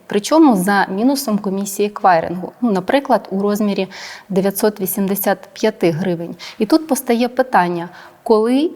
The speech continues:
і в якому розмірі підприємцю, е, включити це в дохід. Відповідь тут однозначна, не, е, под-, ніяких, е, е, трактувань немає різних.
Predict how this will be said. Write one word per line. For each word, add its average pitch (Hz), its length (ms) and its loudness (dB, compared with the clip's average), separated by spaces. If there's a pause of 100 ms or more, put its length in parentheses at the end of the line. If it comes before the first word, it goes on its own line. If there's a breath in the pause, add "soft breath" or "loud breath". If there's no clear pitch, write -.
і 233 160 0
в 202 40 2
якому 202 560 0
розмірі 226 560 2
підприємцю, 262 1080 -2 (160)
е, 190 120 0
включити 202 800 -2
це 196 380 -2
в 180 100 -4
дохід. 185 500 -4 (500 loud breath)
Відповідь 214 580 2
тут 247 280 -2
однозначна, 175 1000 0 (140)
не, 185 280 -2 (220)
е, 175 80 -4
под-, 180 500 -4
ніяких, 208 580 0
е, 180 40 -4
е, 180 440 -4 (680)
трактувань 185 680 0
немає 185 520 0
різних. 277 500 0